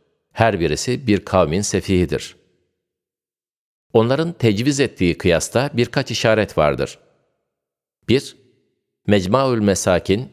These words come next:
melceül fukara, hakkı himaye, hakikati muhafaza, gururu men, tekebbürü def eden yegane İslamiyettir.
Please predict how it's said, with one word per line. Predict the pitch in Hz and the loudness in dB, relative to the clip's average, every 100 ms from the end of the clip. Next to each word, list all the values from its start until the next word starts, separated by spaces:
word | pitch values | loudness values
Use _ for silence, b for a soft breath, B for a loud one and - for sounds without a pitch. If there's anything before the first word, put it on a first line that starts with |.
| _ | _
melceül | - 101 92 123 110 95 | 2 2 4 2 2 -2
fukara, | - 92 92 80 76 - _ _ _ | -4 -2 0 0 -2 -8 _ _ _
hakkı | - 110 - 123 | -4 -4 -2 -4
himaye, | 85 101 98 92 73 73 - _ _ | 0 2 4 4 0 -2 -10 _ _
hakikati | - 98 117 107 120 | -4 -2 -2 -2 0
muhafaza, | 98 95 87 92 82 76 - _ _ _ - | 2 2 2 0 0 -2 -6 _ _ _ -2
gururu | 110 110 104 101 | 4 6 6 4
men, | 90 90 90 - _ _ _ _ | 4 2 0 -8 _ _ _ _
tekebbürü | - - 110 90 98 101 82 | -6 0 0 2 2 2 2
def | 127 117 | -2 0
eden | 92 87 71 87 | 0 0 -2 0
yegane | 113 117 110 95 120 - - | 2 2 2 2 -2 -6 -10
İslamiyettir. | - - 90 82 71 67 - 69 - | -6 0 0 2 -2 -4 -8 -8 -10